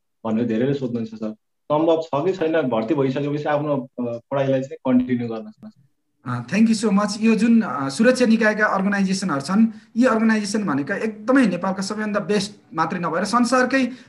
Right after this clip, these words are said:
Speaker 2: best career प्लेटफर्महरू हुन्। नेपाली सेनामा प्लस two pass गरेर officer हुन पाइन्छ। त्यसपछि खरिपाटीमा गइसकेपछि under ट्रेनिङमा चाहिँ त्यहाँनिर four इयर्सको degree three इयर्समा night and day गरेर पढाउँछ। Compulsory bachelor degree pass गर्नै पर्छ।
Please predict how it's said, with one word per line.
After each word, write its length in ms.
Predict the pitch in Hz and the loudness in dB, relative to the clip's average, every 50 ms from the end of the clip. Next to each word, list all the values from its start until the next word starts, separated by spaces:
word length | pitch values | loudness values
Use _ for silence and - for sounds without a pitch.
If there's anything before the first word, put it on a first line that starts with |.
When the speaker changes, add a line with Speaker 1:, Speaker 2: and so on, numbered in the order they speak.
| - _ 143 | -20 _ -4
Speaker 2:
best 420 | 143 190 269 - - - - - | 0 2 2 2 2 -4 -10 -6
career 360 | - 220 220 226 226 220 - | 0 2 4 6 6 6 4
प्लेटफर्महरू 720 | 196 - - 208 196 190 185 - - 170 156 147 135 127 127 | 2 -2 -4 -2 -2 -2 0 -2 -4 -4 -2 0 0 0 0
हुन्। 220 | 131 139 147 143 143 - - _ _ _ - | 0 0 0 -2 -4 -10 -16 _ _ _ -6
नेपाली 300 | 160 185 190 196 190 196 | -4 -2 0 0 2 0
सेनामा 540 | 196 196 208 202 202 202 196 202 220 233 226 | 0 0 0 0 2 4 4 4 4 4 2
प्लस 520 | 226 - - - _ _ - 214 226 226 - | 0 -2 -8 -20 _ _ -2 0 0 0 0
two 80 | 233 202 | -2 -2
pass 340 | 190 208 202 202 202 - 185 | 0 0 0 0 -2 -4 -4
गरेर 220 | 190 185 180 190 | -4 -2 -2 0
officer 420 | 233 233 175 196 196 - - 226 214 | 0 0 -2 -2 -4 -4 -2 -2 -2
हुन 180 | 170 147 156 | -2 -2 -4
पाइन्छ। 380 | 156 165 170 170 170 170 165 180 | -4 -4 -4 -4 -4 -4 -2 -4
त्यसपछि 720 | 180 180 180 180 220 220 - - 254 247 254 254 233 247 - - - _ _ - | -4 -4 -2 -2 -2 -2 0 0 0 2 2 0 0 -2 -6 -14 -20 _ _ -2
खरिपाटीमा 580 | 220 240 262 226 247 254 240 262 254 254 254 | 0 2 2 4 2 2 2 4 4 4 4
गइसकेपछि 680 | 233 220 220 220 - 226 202 208 214 190 214 - 233 226 | 4 4 2 2 2 0 -2 -2 -4 -4 -4 -2 -2 -2
under 260 | 220 202 208 208 220 | 0 0 0 0 -2
ट्रेनिङमा 500 | 214 214 214 214 214 214 208 202 196 185 | -2 0 0 0 0 2 2 2 0 0
चाहिँ 240 | 190 196 208 220 214 | 0 0 0 0 0
त्यहाँनिर 300 | 202 202 190 190 190 190 | -2 -2 -2 -2 -2 -4
four 260 | 196 - 240 262 269 | -4 -2 0 2 2
इयर्सको 420 | 247 233 247 233 226 226 - 233 208 | 4 4 2 2 0 -2 -2 -4 -2
degree 440 | 190 196 190 190 202 214 196 - - - _ _ - | -2 -2 -4 -2 -4 -6 -6 -8 -10 -18 _ _ -2
three 220 | 240 247 233 233 | 2 4 4 4
इयर्समा 360 | 226 226 220 220 - 208 214 | 4 4 2 0 -2 -2 -2
night 280 | 208 196 196 208 196 202 | 0 2 2 0 0 -2
and 160 | 196 202 196 | -2 0 0
day 120 | 196 202 196 | 0 0 0
गरेर 260 | 190 180 165 175 180 | 0 -2 -2 -2 -4
पढाउँछ। 380 | 180 - 180 160 147 139 127 | -4 -2 -2 -2 -2 -2 -4
Compulsory 580 | 127 - 175 202 208 196 240 226 220 226 208 214 | -6 -6 -4 -4 -2 -2 -2 -2 0 0 -2 -2
bachelor 340 | - 202 196 196 196 196 196 | -2 -2 -2 -2 -2 -4 -4
degree 200 | 175 180 175 185 | -4 -6 -8 -8
pass 280 | - 175 160 - - 156 | -6 -4 -4 -4 -4 -6
गर्नै 220 | 156 160 170 180 | -6 -4 -4 -6
पर्छ। 280 | 190 175 165 151 - | -6 -6 -6 -6 -6